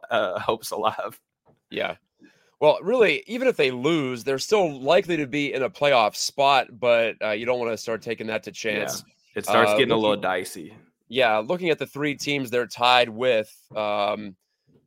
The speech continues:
Speaker 2: eh, let me just lay this out for you. Five, six, and seven and eight in the A F C all have seven and five records. That's the Steelers, the Colts, the Browns, and the Texans. The Steelers out of that group have the, quote, "easiest" <laughs> matchup this week,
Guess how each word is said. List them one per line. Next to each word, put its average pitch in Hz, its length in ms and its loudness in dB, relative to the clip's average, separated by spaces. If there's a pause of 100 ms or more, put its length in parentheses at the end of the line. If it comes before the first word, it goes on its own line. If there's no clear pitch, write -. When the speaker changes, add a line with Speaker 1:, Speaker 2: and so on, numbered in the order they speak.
(160)
Speaker 2:
eh, 127 100 -6 (120)
let 135 80 -4
me 135 80 2
just 123 280 -8
lay 127 120 2
this 120 180 -2
out 113 220 2
for 113 160 -4
you. 110 200 -4
Five, 156 380 4
six, - 280 -6
and 131 120 -8
seven 139 340 2
and 117 240 0
eight 135 380 0
in 123 80 -6
the 120 160 -2
A 127 140 4
F 113 140 -2
C 123 300 -4
all 127 240 2
have 117 220 0
seven 120 240 0
and 110 140 -10
five 104 260 -4
records. 104 400 -6
That's 104 220 -4
the 101 80 -16
Steelers, 117 420 -8
the 107 80 -14
Colts, 110 360 -6
the 104 100 -16
Browns, 107 480 -6 (440)
and 127 220 2
the 107 60 -4
Texans. 110 580 -2
The 123 80 -10
Steelers 165 400 -2
out 143 140 4
of - 20 2
that 131 160 0
group 139 220 -6
have 139 180 2
the, 131 200 -6
quote, 147 360 0
"easiest" 147 500 -6
<laughs> - 20 -10
matchup 147 500 0
this - 260 -8
week, 160 260 -6